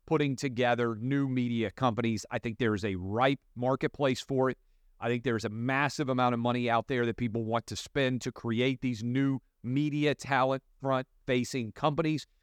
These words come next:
Uh, and I would say that Tucker is going to be emblematic of that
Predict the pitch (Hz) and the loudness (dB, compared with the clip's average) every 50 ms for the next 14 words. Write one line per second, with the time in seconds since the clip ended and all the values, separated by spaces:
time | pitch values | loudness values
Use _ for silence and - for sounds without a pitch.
0 | _ - - 123 117 120 120 - 135 131 120 120 113 123 135 139 135 117 - 139 | _ -2 2 4 4 4 4 2 0 0 0 2 2 2 2 2 0 -2 0 0
1 | 131 127 117 117 117 - - 123 117 - - 120 113 - _ _ _ _ - 151 | 0 2 0 -2 -4 -2 -2 -2 0 0 0 -4 -4 -4 _ _ _ _ -4 -2
2 | 127 117 120 135 135 131 123 120 110 120 117 120 117 113 113 117 110 110 110 110 | -2 -2 0 0 0 0 0 0 2 2 2 2 2 0 0 2 4 4 4 4
3 | 107 98 - - - 120 113 110 101 98 104 107 107 110 107 | 2 0 -4 -4 -2 0 0 0 2 2 2 4 4 4 2